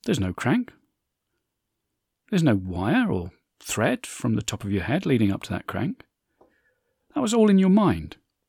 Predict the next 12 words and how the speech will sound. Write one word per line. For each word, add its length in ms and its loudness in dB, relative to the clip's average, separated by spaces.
That 80 -4
was 140 -4
all 260 4
in 140 6
your 100 2
mind 480 0
that 120 -12
did 200 -10
that. 240 -10
So 180 0
that's 460 2
how 500 0